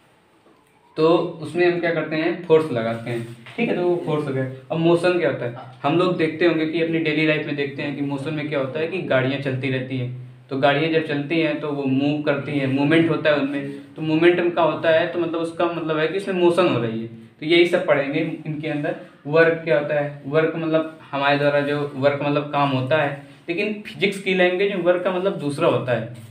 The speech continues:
अब हम लोग, अब ये वर्क मतलब क्या होता है, जैसे कि एक कोई दीवार है,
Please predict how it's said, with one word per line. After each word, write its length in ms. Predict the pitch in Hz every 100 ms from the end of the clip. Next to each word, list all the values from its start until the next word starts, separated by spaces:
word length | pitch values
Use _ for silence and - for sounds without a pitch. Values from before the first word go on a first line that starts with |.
| - - -
अब 140 | 175 175
हम 260 | 156 165 196
लोग, 280 | 208 208 214 208 - - - _ -
अब 440 | 123 123 127 139
ये 220 | 139 143 147
वर्क 260 | 151 151
मतलब 300 | 160 160 165
क्या 140 | 170 151
होता 120 | 147
है, 80 | 143
जैसे 220 | 143 175
कि 120 | 185 180 160
एक 380 | 165 175 175 -
कोई 200 | 165 160 - - - _ -
दीवार 500 | 123 143 147 147 117
है, 120 | 107